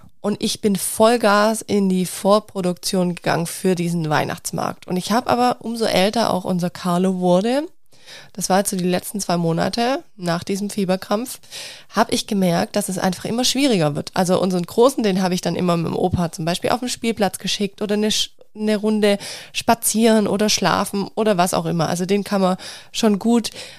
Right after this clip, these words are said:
mit dem Opa mitgeben. Die machen dann ihr Ding, die haben einen schönen Mittag, das ist fein. Und wie gesagt, der Carlo, der war immer so, dass der einfach mit in der Trage war und eigentlich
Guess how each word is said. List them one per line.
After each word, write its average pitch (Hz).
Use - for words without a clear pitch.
mit 226
dem 220
Opa 208
mitgeben. 208
Die 220
machen 208
dann 190
ihr 202
Ding, 196
die 190
haben 190
einen 190
schönen 185
Mittag, 190
das 190
ist 170
fein. 165
Und 196
wie 202
gesagt, 208
der 160
Carlo, 240
der 220
war 214
immer 226
so, 233
dass 208
der -
einfach 226
mit 233
in 226
der 226
Trage 190
war 185
und 190
eigentlich 190